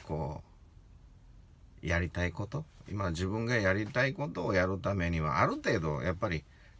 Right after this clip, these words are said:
体力がないと、ちょっとっていう感じになりますし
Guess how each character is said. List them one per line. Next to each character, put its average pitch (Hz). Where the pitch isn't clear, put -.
体 95
力 78
が 71
な 71
い 69
と、 69
ち -
ょ -
っ 71
と 65
っ -
て 69
い 71
う 69
感 78
じ 73
に 71
な 80
り 73
ま 78
す -
し 64